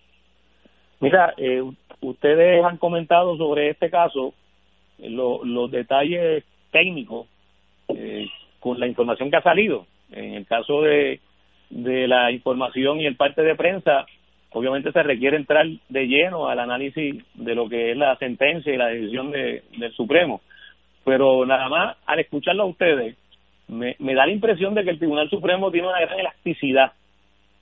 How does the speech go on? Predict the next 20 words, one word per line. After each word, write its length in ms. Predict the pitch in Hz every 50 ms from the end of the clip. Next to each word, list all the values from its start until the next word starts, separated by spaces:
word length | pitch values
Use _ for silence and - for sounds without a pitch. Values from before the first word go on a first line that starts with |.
| - -
una 160 | 127 135 156
gran 220 | 165 165 180 - -
elasticidad 920 | 165 156 143 135 - - - 135 123 - 135 123 131 147 165 185 180 156
en 140 | 143 131 127
la, 260 | 123 117 113 110 - -
en 140 | - 127 127
las 120 | 123 120
decisiones 800 | 127 120 123 120 107 117 127 131 143 156 170 165 156 143 131 _ -
que 160 | 147 143 135
toma, 360 | 160 175 160 135 127 131 - _ _ _ _ _ _ _ _ _ _ _ _ -
que 260 | - 135 131 131 127
naturalmente, 720 | 127 135 139 139 139 147 147 147 151 156 170 175 202 175
como 300 | - 160 147 143 135 131
se 140 | - - 127
ha 60 | 127 139
discutido 800 | 147 - - 165 156 151 170 170 170 175 170 156 151 147 147 - - - - _
y 200 | - 135 135 131 123
se 120 | - 139
ha 60 | 135
estudiado 920 | 135 - - 170 170 151 143 151 156 156 170 165 156 147 143 131 123 120